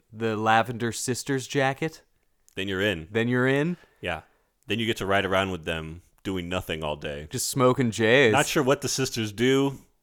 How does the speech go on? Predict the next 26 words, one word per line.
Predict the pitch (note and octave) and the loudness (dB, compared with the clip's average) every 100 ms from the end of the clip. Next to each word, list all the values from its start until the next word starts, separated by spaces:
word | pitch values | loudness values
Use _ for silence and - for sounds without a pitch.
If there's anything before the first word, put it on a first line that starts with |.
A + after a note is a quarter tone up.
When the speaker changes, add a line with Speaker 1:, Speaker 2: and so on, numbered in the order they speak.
| _ | _
Speaker 1:
They | A#2+ | -4
gotta | B2+ C#3+ F3+ | 2 4 6
Speaker 2:
Or | F3+ | 8
Speaker 1:
ride. | D3+ B2 | 10 10
Speaker 2:
why | E3+ F#3 G3 G3 G3 D3+ | 10 10 8 4 0 -4
Meg | C#3 D#3 D#3+ | 0 0 0
Tilly | - E3 D#3 D3+ | -2 0 0 0
as | A2+ B2 | 0 -2
Julie | - A#2+ C3+ C3 | -2 0 0 0
wants | F2 G2+ C3+ - | -2 -2 -2 -4
to | C3 | -6
join | A#2+ C3 D#3+ | 0 0 2
the | E3+ | -2
sisters. | - F3 - E3+ E3+ F3+ - | -4 -6 -4 -6 -6 -8 0
Speaker 1:
Yeah, | E3 F3+ | 4 4
she, | - F#3 D3 - - F#3 | 4 -2 -4 -14 -18 2
there's | F3 F#3 | 6 8
a | E3 | 6
real | C#3 F#3+ F3+ | 10 10 10
brief | B2 B2 D3 F3 - | 8 2 2 0 0
explanation | B2+ - - C3 A2+ B2 - D3+ C#3+ | -2 -2 -2 0 2 2 0 0 2
where | A#2 A2 | 2 2
she, | - A2+ | 0 -2
like, | G#2 G2 F2 F2+ | 0 0 -4 -6
gets | G#2 - | -6 -4
into | A2 G#2 F#2+ | -4 -2 -4